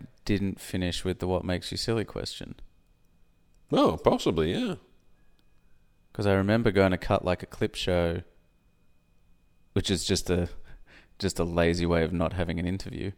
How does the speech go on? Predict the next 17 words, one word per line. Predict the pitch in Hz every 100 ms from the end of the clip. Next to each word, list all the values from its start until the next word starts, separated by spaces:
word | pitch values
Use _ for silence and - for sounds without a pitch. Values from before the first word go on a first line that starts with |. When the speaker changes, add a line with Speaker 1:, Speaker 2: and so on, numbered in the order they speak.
| -
Speaker 2:
That | - 71
is | 73 64
a |
lazy | 55 50
way. | 50 50 80 -
Speaker 1:
Uh, | 85 85
although | - 101 104
it |
actually | 107 - 120
requires | 104 104 98
more | 98 95
work | 107 95 - - _ -
in | -
the | 87
editing. | 85 85 85 85
Speaker 2:
<laughs> | 330 311
Speaker 1:
But | - 339 311 95 90 - -